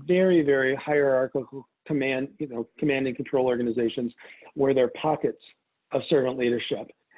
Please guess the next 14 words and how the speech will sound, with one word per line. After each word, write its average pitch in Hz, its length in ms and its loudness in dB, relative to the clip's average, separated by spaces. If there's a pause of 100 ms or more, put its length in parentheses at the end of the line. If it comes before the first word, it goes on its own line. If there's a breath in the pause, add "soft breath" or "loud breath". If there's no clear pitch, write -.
(100)
And 151 120 2
the 156 60 4
most 147 300 2
beautiful 190 440 2
thing 160 200 2
about 139 320 2
it 123 120 2
is 120 140 0
when 123 160 -2
you 127 100 0
get 127 180 0
to 131 100 0
experience 147 580 0 (100)
that, 117 300 -6